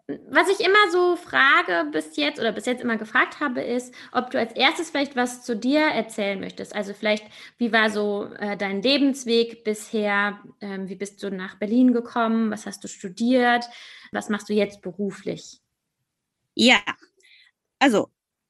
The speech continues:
Speaker 2: ja, mein Name ist ja den Azusa Nakaoka, also geheiratet, also mein Familienname geändert, Hirotsu. Und ich komme aus Osaka in Japan. Meine Heimat Osaka gibt es neben den Tokio,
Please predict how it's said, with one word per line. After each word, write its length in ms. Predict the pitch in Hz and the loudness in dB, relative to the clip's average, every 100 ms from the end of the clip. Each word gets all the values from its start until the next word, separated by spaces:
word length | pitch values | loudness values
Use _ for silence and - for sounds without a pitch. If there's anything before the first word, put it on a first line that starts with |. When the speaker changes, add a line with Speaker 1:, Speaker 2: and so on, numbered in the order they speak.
| - | -2
Speaker 2:
ja, 140 | 196 - | 0 4
mein 300 | 233 254 247 | 4 6 6
Name 260 | 226 330 427 440 _ _ - | 8 8 6 4 _ _ 4
ist 200 | 339 - | 4 6
ja 160 | 262 | 4
den 180 | 208 190 - | 4 2 2
Azusa 640 | 233 277 240 233 196 170 - | 2 4 4 2 2 2 2
Nakaoka, 800 | 185 190 262 285 294 - 311 330 _ _ | 0 2 4 4 4 4 4 4 _ _
also 260 | 220 196 175 | -2 0 2
geheiratet, 640 | 233 269 330 339 339 - | 4 6 6 6 4 2
also 180 | - 214 | 0 2
mein 240 | 202 208 196 | 4 2 4
Familienname 920 | 220 262 349 370 349 349 349 349 330 _ _ _ _ _ _ _ - | 6 8 8 10 8 8 8 8 4 _ _ _ _ _ _ _ -2
geändert, 720 | 226 220 240 196 190 185 - _ | 2 4 4 4 4 2 -4 _
Hirotsu. 680 | - 285 269 190 - 160 147 _ _ _ - - - - - - | 4 6 6 4 0 -2 -4 _ _ _ -20 -20 -20 -20 -4 4
Und 220 | 370 370 | 4 6
ich 260 | 320 - - | 4 2 4
komme 320 | 359 392 359 - | 6 8 6 4
aus 340 | 175 165 - - | 0 0 -4 2
Osaka 640 | 208 262 294 285 320 330 - | 4 6 4 4 6 6 4
in 160 | 190 | 4
Japan. 540 | 175 190 196 - 165 151 - - - _ - | 6 6 2 2 2 2 -2 -20 -20 _ -2
Meine 320 | 202 208 214 | 2 4 6
Heimat 400 | 311 381 381 - | 6 8 6 4
Osaka 360 | 269 311 320 294 | 2 4 4 4
gibt 220 | 330 - | 4 4
es 200 | 277 269 | 2 2
neben 440 | 226 220 233 208 | 2 2 4 4
den 200 | 165 160 | 6 4
Tokio, 460 | 202 214 190 175 | 4 0 0 -2